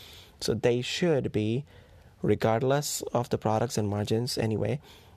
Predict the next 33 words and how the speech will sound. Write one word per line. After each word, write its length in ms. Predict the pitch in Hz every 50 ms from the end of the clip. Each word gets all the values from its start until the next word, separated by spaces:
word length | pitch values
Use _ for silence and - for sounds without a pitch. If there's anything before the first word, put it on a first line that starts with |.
| - -
they 140 | - 123 117
should 380 | 117 - - - 151 139 123 139
be 120 | 135 127
making 360 | 120 113 113 110 117 120 120
the 80 | 110 123
experience 460 | 117 - - - 110 104 104 113 -
better. 320 | - 170 175 - - - - - - - - -
Because 240 | 110 117 - 110 -
if 100 | - -
they 120 | 107 101
don't, 340 | - 117 151 156 147 143 - - _ - - -
the 80 | 110
next 240 | 107 101 - - -
one 180 | - 101 95 107
will, 320 | 135 156 147 - - - -
somebody 380 | - - 123 110 113 110 104 98
else 200 | 95 - - -
will, 280 | 143 135 - - - -
right? 220 | - 113 123 139 - - - - - - - - - - - - - - - -
So 160 | - - -
every 180 | 120 143 165 156
store 300 | 147 - - 127 120 117
should, 340 | - - 120 110 113 113 - -
um, 360 | - 113 117 117 117 117 113
really 240 | 123 123 123 123 123
try 240 | - - - - 175
for 140 | - - 107
that. 200 | - - - - - - - - - - - - - -
Now, 320 | - 117 120 117 101 - - -
I'm 100 | 113 117
not 180 | 113 113 110 -
saying 360 | - - 110 110 107 107 120 - - - - - - - _ - - - - - - - -
that 360 | 208 139 110 107 107 107 104